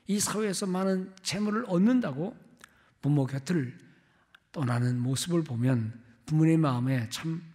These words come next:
슬픔이 있을 겁니다. 인생이 그렇습니다. 어려울 때는 하나님을 붙잡고 의지하는 것 같지만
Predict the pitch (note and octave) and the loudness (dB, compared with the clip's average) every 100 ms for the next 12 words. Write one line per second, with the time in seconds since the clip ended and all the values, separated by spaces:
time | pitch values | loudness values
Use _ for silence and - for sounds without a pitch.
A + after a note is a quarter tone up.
0 | - _ _ _ _ _ _ - - D#3+ | -20 _ _ _ _ _ _ -10 -8 -8
1 | C#3 B2+ - D#3 B2 G#2+ A2 A#2 - _ | -4 -4 -4 -10 -12 -14 -14 -18 -20 _
2 | _ _ - _ F#3+ F#3 D#3+ G3 F#3+ F3 | _ _ -20 _ 2 4 4 0 -4 -6
3 | D3+ - E3 A2 A#2 - _ _ _ _ | -6 -8 -10 -12 -18 -20 _ _ _ _
4 | _ _ _ _ _ _ - D#3 D#3+ E3 | _ _ _ _ _ _ -2 4 8 8
5 | E3+ F#3 F3+ E3+ C#3+ C3 C#3 - - - | 6 6 8 8 6 4 -4 -14 -20 -12
6 | - D#3+ D3 D3 D3 - D3+ - F3+ D3+ | -2 2 4 2 -2 -2 -2 -2 0 2
7 | C3+ C#3+ C3+ C3+ C3 - B2+ C#3 C#3 C3+ | 2 2 0 -2 -6 -6 -4 0 0 -2